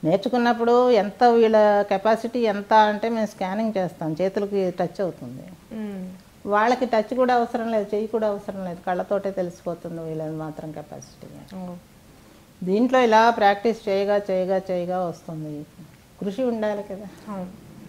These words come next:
Speaker 2: అయితే తొలుతగా మీరు అక్కడ స్టార్ట్ చేశారు,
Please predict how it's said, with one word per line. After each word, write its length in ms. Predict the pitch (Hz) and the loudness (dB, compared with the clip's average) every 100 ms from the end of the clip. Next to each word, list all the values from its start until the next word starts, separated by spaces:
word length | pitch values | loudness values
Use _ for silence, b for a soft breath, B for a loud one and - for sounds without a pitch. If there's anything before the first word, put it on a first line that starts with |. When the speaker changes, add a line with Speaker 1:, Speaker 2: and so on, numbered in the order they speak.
| - 240 | -10 -6
Speaker 2:
అయితే 520 | 233 320 294 117 73 - - | -2 2 4 2 0 -4 2
తొలుతగా 400 | 240 247 262 285 | 4 4 2 0
మీరు 180 | 269 240 | 2 0
అక్కడ 500 | 226 208 202 185 175 180 | 0 -2 0 0 -2 2
స్టార్ట్ 340 | 226 226 226 | 6 6 6
చేశారు, 360 | 226 214 170 | 0 0 -6